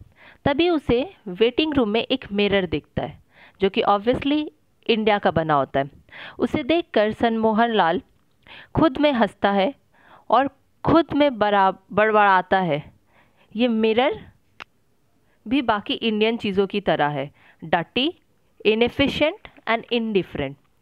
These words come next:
मतलब बाकियों से बिल्कुल अलग नहीं।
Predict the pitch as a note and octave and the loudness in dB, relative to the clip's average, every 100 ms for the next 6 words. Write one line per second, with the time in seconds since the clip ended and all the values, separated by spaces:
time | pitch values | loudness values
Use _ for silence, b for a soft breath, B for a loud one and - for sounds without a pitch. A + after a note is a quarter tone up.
0 | b b b b b _ A3 C#4 - F#3+ | b b b b b _ -4 -2 0 0
1 | - _ _ G#3 A3 - D4+ D#4+ B3+ G#3+ | -2 _ _ -2 -2 -2 -2 -2 -2 -2
2 | G#3+ B3+ A#3 F3 D#3+ D3+ D3 | 0 0 2 2 0 -2 -4